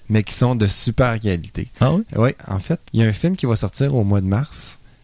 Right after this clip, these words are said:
Speaker 1: Je crois que c'est le vingt-huit mars, quelque chose comme ça. C'est un film, un documentaire sur une femme qui s'appelle Viviane Maier. Alors, il y en a peut-être qui la connaissent déjà. C'est une histoire qui est sortie il y a quelques semaines. Elle est assez extraordinaire, cette histoire-là, d'ailleurs.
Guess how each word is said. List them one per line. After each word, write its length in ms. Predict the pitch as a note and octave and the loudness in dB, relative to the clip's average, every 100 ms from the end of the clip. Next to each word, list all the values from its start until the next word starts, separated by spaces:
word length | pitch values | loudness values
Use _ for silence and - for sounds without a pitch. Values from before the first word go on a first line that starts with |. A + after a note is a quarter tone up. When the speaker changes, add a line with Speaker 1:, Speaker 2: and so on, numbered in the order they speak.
| - | -12
Speaker 1:
Je 60 | |
crois 120 | - C#3+ | -4 -4
que 60 | |
c'est 140 | - G2 | 2 2
le 120 | F#2+ | 4
vingt-huit 680 | F#2+ A2+ A2+ - - G#2+ G#2+ | 2 2 0 -2 -2 -2 0
mars, 320 | B2 D#3 - | 0 0 -4
quelque 160 | G2 | -4
chose 160 | - A#2 | -2 -2
comme 180 | A2 F#2+ | 0 -2
ça. 240 | - C#3+ - - - | -2 -4 -4 -12 -10
C'est 160 | - B2 | -2 2
un 120 | A2+ | 2
film, 200 | B2 F3 | 2 0
un 100 | C#3+ | 2
documentaire 840 | A2+ C#3+ D3+ C#3 A2 - C3+ D#3+ D#3 | 2 0 0 0 0 -2 -2 0 -2
sur 480 | - - C#3+ D#3 D#3 - - - - - | 0 2 2 2 -4 -10 -20 -20 -18 0
une 160 | A#2 A2+ | 2 2
femme 280 | C#3+ D#3+ D3+ | 2 0 0
qui 60 | |
s'appelle 300 | A#2 - C3 A#2+ | -2 2 0 2
Viviane 420 | A#2 C#3 C#3+ C#3+ | 2 4 2 2
Maier. 460 | A#2+ G#2+ F#2 C2+ G1+ - | 2 2 0 -2 -8 -4
Alors, 280 | A#2+ A#2+ C3 | 2 2 2
il 40 | |
y 40 | |
en 60 | C3 | 0
a 40 | C#3 | 0
peut-être 580 | F3+ - F3+ F3 - - | -2 -2 -2 -2 -8 -10
qui 100 | - | 0
la 100 | A2 | 0
connaissent 400 | G2+ G#2+ A2+ A2 | 2 2 2 2
déjà. 420 | A2 F#2+ F#2+ C3 D#3+ - - - | 2 2 2 0 -4 -14 -20 -2
C'est 280 | B2+ - | -2 2
une 60 | C#3 | 0
histoire 280 | C3 F3+ F#3 | 2 2 0
qui 120 | C3+ | 0
est 40 | |
sortie 380 | A#2 B2 - E3 | 0 -2 -2 -2
il 20 | |
y 20 | C#3+ | 0
a 40 | |
quelques 340 | - A2+ A2 | 0 0 0
semaines. 260 | G2 B2+ C#3 | 0 2 2
Elle 100 | B2 | 2
est 120 | A2 | 2
assez 200 | A#2+ - D#3 | 0 0 -2
extraordinaire, 680 | - A#2+ A2 F#2+ G2+ G#2 | 0 0 2 2 0 0
cette 200 | G#2 G2 | 0 -4
histoire-là, 420 | - G#2+ F#2+ G#2 | 0 2 2 0
d'ailleurs. 360 | G2 F2+ F#2 | 0 0 0